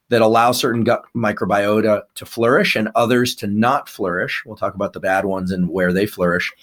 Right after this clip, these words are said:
and thereby adjusting down certain inflammatory markers,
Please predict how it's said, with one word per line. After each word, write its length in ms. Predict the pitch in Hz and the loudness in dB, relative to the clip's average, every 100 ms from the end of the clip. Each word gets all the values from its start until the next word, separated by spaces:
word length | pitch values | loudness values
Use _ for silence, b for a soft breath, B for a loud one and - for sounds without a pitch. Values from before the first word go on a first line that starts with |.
| B B B _ | B B B _
and 440 | 147 175 196 165 156 | 2 4 4 2 2
thereby 640 | 117 143 165 143 113 110 123 b b - | 2 2 2 2 2 0 -4 b b -4
adjusting 640 | 113 113 156 180 160 131 | 0 2 2 2 0 2
down 680 | 113 120 147 165 170 180 180 _ | 2 2 4 4 4 2 -2 _
certain 680 | - 160 151 151 147 143 _ _ | -4 -2 0 0 -2 -4 _ _
inflammatory 640 | 120 117 127 123 120 127 113 | -6 -2 0 0 0 0 0
markers, 640 | 101 87 90 156 180 - | 0 -2 -2 -2 -2 -8